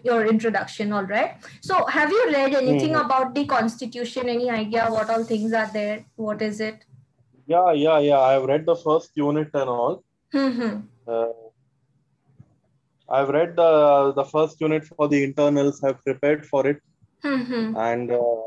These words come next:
Speaker 2: the assignment and all. I
Speaker 1: Okay.
Speaker 2: have, uh,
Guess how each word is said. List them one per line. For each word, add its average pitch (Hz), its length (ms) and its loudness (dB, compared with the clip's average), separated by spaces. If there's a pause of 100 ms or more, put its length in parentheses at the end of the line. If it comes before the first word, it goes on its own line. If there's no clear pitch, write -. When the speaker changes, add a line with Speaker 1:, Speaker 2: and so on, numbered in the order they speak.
(220)
Speaker 2:
the 131 160 -2
assignment 139 600 -4
and 135 160 0
all. 131 320 -2 (680)
I 117 100 2
Speaker 1:
Okay. 135 280 2
Speaker 2:
have, 135 100 -6
uh, 117 360 2